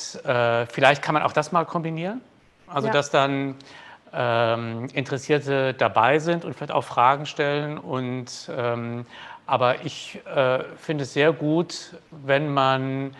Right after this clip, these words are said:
Speaker 1: äh, Themen mit Orten verbinden kann und zumindest ansatzweise spürt, äh,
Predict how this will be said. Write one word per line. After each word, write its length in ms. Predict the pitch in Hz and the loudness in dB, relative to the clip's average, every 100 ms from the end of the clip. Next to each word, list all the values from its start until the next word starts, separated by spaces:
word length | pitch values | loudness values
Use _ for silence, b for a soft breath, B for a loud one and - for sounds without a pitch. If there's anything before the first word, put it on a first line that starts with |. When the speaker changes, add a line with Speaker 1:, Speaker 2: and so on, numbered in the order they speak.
| B B B B B | B B B B B
Speaker 1:
äh, 220 | 147 120 117 | -6 -6 -6
Themen 520 | - 143 165 170 160 | 0 2 2 0 0
mit 160 | 139 - | -2 -2
Orten 400 | 120 123 160 180 | 4 4 4 0
verbinden 520 | - 165 170 170 175 | 0 0 -2 -4 -8
kann 400 | - 151 156 165 | -4 -4 -2 -6
und 180 | - 147 | -4 -4
zumindest 680 | 147 147 156 151 160 135 - | -2 -2 -2 -4 -8 -12 -2
ansatzweise 960 | 139 180 165 156 - 131 120 113 117 | 0 4 2 0 0 4 4 2 -2
spürt, 760 | 113 - - 135 117 98 - - - | -6 -8 -2 2 2 0 -8 -18 -12
äh, 380 | 120 113 110 117 | -6 -4 -4 -6